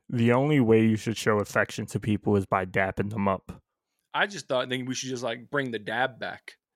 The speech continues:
Speaker 1: No, no, no.
Speaker 2: Like, I
Speaker 1: But
Speaker 2: think, ima-, imagine if the, <laughs> hear me out. It's like, it's twenty seventeen, the dab is so popular, but, like, imagine if the dab overtook the handshake as the greeting.
Speaker 1: Oh, God.
Speaker 2: Like, we <laughs> fast forward five years,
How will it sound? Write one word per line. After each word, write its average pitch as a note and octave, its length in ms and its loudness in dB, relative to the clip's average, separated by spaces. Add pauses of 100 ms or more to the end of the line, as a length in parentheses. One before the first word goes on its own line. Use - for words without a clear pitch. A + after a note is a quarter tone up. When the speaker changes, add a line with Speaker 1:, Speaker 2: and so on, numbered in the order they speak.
(140)
Speaker 1:
No, A2 180 2
no, F#2+ 100 -6
no. F#2+ 200 -14 (120)
Speaker 2:
Like, C#3+ 120 0
I D#3 140 2
Speaker 1:
But C#3+ 80 4
Speaker 2:
think, B2 140 4
ima-, F#3 180 0 (380)
imagine D#4 380 0
if F4 120 -6
the, C#4 100 2 (200)
<laughs> - 200 -16
hear G3 120 2
me F3 120 2
out. C#3+ 240 2 (600)
It's D#3+ 200 -4
like, E3+ 220 4
it's E3 180 -2
twenty D3+ 280 -2
seventeen, C#3+ 580 0
the C#3 100 2
dab B2+ 360 2
is C3 100 -2
so C3 140 0
popular, C3 580 0 (480)
but, D#3 320 0
like, D3+ 240 2
imagine G3 400 -2
if A#3 140 2
the F3+ 100 4
dab C#3+ 460 0
overtook C#3 480 -2
the C3+ 140 0
handshake B2 640 -4
as B2 200 0
the A#2+ 100 -2
greeting. A2+ 400 -4 (220)
Speaker 1:
Oh, A#2 180 2
God. F#2+ 460 -2 (160)
Speaker 2:
Like, F3 220 0
we G#3 100 -2
<laughs> - 0 -
fast - 500 -2
forward F#3 380 4
five F3 400 2
years, E3 420 2